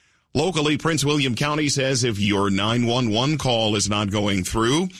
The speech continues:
you can call this number, seven oh three, seven nine two, six five hundred.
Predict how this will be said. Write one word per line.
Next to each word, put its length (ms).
you 140
can 160
call 240
this 340
number, 420
seven 380
oh 140
three, 480
seven 500
nine 400
two, 560
six 420
five 560
hundred. 600